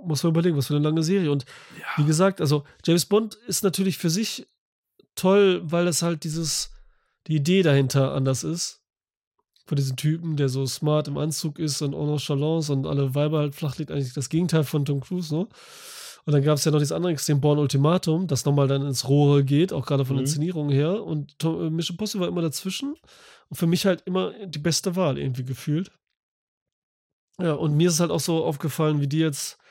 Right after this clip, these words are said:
Speaker 1: dass da halt echt nie geschossen wird. Also,
Speaker 2: <laughs> Ja.
Speaker 1: Dass da keine Schießereien gibt. Und das ist halt wirklich geil, weil mich langweilt die ja, wenn die schlecht, das hab ich ja schon mal erzählt, mit
Speaker 2: Mhm.
Speaker 1: Schießerei, das ich nicht so mag, außer macht so ein John Woo im zweiten Teil dann,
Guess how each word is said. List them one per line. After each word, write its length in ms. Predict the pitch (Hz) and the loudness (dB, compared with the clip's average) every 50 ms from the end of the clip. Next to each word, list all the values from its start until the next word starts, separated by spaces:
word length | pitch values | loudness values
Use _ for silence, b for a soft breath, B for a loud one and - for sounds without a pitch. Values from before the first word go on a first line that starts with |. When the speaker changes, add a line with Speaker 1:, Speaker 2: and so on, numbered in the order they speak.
| b b b b b b b b b _ | b b b b b b b b b _
Speaker 1:
dass 200 | - 143 120 - | -2 -2 0 0
da 100 | - 135 | 2 2
halt 160 | 131 143 143 | 2 2 0
echt 240 | 139 143 - - _ | -4 -8 -8 -6 _
nie 160 | 156 160 160 | -2 -2 -2
geschossen 480 | 160 185 - - 220 202 - - 135 135 | -2 -4 -4 -4 -6 -6 -6 -6 -6 -6
wird. 140 | 143 - - | -6 -4 0
Also, 240 | 160 139 147 151 | 2 2 4 4
Speaker 2:
<laughs> 120 | 147 143 147 | 4 4 6
Ja. 300 | 285 330 - 349 - - - 294 - - - | 4 4 4 0 -6 -6 -6 -8 -6 -2 0
Speaker 1:
Dass 180 | 165 135 - | 0 0 2
da 300 | - 156 151 156 160 170 | 2 2 2 2 0 -2
keine 260 | - - 170 156 160 160 | -2 0 0 2 2 0
Schießereien 440 | - - 180 - 202 214 262 349 320 | -2 -4 -6 -6 -4 -4 -2 -2 -2
gibt. 120 | 180 180 | -4 -2
Und 80 | 180 156 | -2 0
das 100 | 160 156 | 0 0
ist 120 | 156 143 | 0 0
halt 240 | 175 175 175 - - _ | -2 -2 -2 -6 -14 _
wirklich 400 | - 160 175 - - 220 190 - | -6 -4 -4 -4 -4 -8 -8 -2
geil, 240 | - 254 277 247 170 | 0 2 2 4 4
weil 180 | 170 160 170 165 | 4 2 2 0
mich 380 | 160 180 180 175 180 180 - - | -4 -4 -2 -2 0 0 0 0
langweilt 380 | 226 247 262 214 180 160 135 | 0 0 2 2 2 2 2
die 80 | - 151 | 2 2
ja, 140 | 151 147 143 | 2 4 2
wenn 160 | 147 143 139 | 2 0 0
die 80 | 139 127 | -2 -2
schlecht, 300 | - - 143 123 - 160 | -2 0 -2 0 0 0
das 80 | 156 | 0
hab 60 | 156 | 0
ich 60 | 151 156 | 0 -2
ja 60 | 139 | -2
schon 140 | - 185 180 | 0 2 2
mal 80 | 165 | 2
erzählt, 220 | 135 - 156 147 147 | 2 0 -2 0 0
mit 100 | 139 131 | 0 0
Speaker 2:
Mhm. 40 | |
Speaker 1:
Schießerei, 260 | 139 156 170 156 147 143 | 0 0 0 0 0 0
das 100 | 143 135 | 0 -2
ich 40 | |
nicht 120 | 151 139 - | -2 -2 -2
so 60 | 156 | 0
mag, 200 | 143 151 165 165 | 0 0 0 0
außer 220 | 170 160 143 160 156 | -2 -2 -2 -2 -2
macht 200 | 156 147 - - | -2 -4 -4 -2
so 80 | 151 | -4
ein 60 | 139 131 | -2 0
John 240 | 143 143 135 131 | 2 0 2 2
Woo 200 | 180 214 196 175 160 | 2 0 0 0 -2
im 80 | 147 | -2
zweiten 260 | - - 160 151 143 135 | 0 2 2 2 2 4
Teil 220 | - 147 170 170 | 4 6 6 6
dann, 220 | 156 151 160 214 | 6 4 4 4